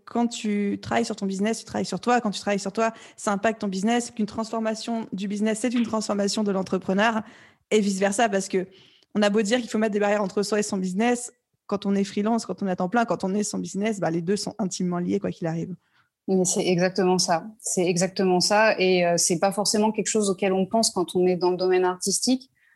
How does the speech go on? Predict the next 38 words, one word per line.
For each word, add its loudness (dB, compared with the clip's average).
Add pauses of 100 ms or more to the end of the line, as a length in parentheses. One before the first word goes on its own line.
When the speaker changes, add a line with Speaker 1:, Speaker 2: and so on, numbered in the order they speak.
(300)
Speaker 2:
Parce -4
que 0
comme 2
je 4
disais 4
tout -2
à 4
l'heure, 4
euh, 2
des 0
fois, 2
on 2
va -2
juste -4
penser 2
qu'il 2
va 2
falloir 2
un 4
coup -4
de -6
bol, 4
un 2
éditeur -4
qui -6
accepte -2
notre 0
projet, 2 (480)
euh, 6
un 4
client 4
qui -2
va 2
nous 2
faire -2
connaître 0
aux 2
autres. 0